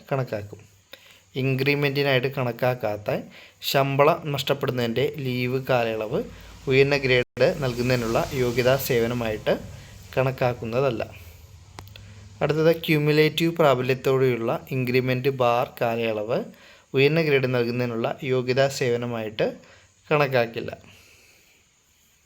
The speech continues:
ഒരു ശിക്ഷയായിട്ട് ഇൻക്രിമെന്റിന് കണക്കാക്കാത്ത സേവനം ഉയർന്ന ഗ്രേഡ് നൽകുന്നതിനുള്ള യോഗ്യതാ സേവനമായിട്ട് കണക്കാക്കുന്നതല്ല. ഉയർന്ന ഗ്രേഡ് നൽകുന്നതിനുള്ള യോഗ്യതാ സേവനമായിട്ട്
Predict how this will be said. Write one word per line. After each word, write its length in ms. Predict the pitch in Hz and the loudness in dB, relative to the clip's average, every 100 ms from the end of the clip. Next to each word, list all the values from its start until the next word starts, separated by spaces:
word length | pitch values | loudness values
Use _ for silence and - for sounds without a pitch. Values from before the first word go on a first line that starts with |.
| _ _ _ _ _ _ _ _ _ _ _ _ _ _ _ _ _ _ _ _ - _ 135 | _ _ _ _ _ _ _ _ _ _ _ _ _ _ _ _ _ _ _ _ -20 _ -2
ഒരു 140 | 139 | 0
ശിക്ഷയായിട്ട് 760 | 143 135 - 151 143 120 113 135 | 0 -2 0 2 4 2 -2 -4
ഇൻക്രിമെന്റിന് 720 | 131 131 131 131 131 123 117 - - - - _ 147 | -2 0 0 0 -2 -2 -2 -6 -12 -20 -20 _ -6
കണക്കാക്കാത്ത 640 | 139 147 139 139 135 135 | 0 4 4 4 0 -2
സേവനം 500 | 131 131 107 107 135 - - - _ 147 | -4 -2 -2 -4 -6 -8 -12 -20 _ 0
ഉയർന്ന 260 | 160 165 | 2 2
ഗ്രേഡ് 300 | 135 127 120 120 | 2 0 0 -2
നൽകുന്നതിനുള്ള 720 | 117 113 120 113 110 127 156 | -2 -2 -2 -2 -4 -6 -6
യോഗ്യതാ 420 | 143 123 120 127 135 | -4 -4 0 0 0
സേവനമായിട്ട് 720 | 135 117 117 113 107 104 180 254 - - _ - 135 | -2 -6 -4 -6 -6 -6 -6 -6 -14 -20 _ -8 -4
കണക്കാക്കുന്നതല്ല. 840 | 131 139 127 117 110 135 117 104 - - - - - _ _ - _ _ | -4 -2 -2 -4 -4 -2 -2 -8 -14 -20 -20 -20 -20 _ _ -20 _ _
ഉയർന്ന 240 | 139 151 160 | 2 4 4
ഗ്രേഡ് 420 | 147 139 131 131 | 6 6 4 2
നൽകുന്നതിനുള്ള 460 | 120 120 120 120 | 0 -2 -2 0
യോഗ്യതാ 360 | 127 120 123 131 | 0 0 2 2
സേവനമായിട്ട് 680 | 135 123 120 117 107 104 | 2 -2 -2 -4 -6 -2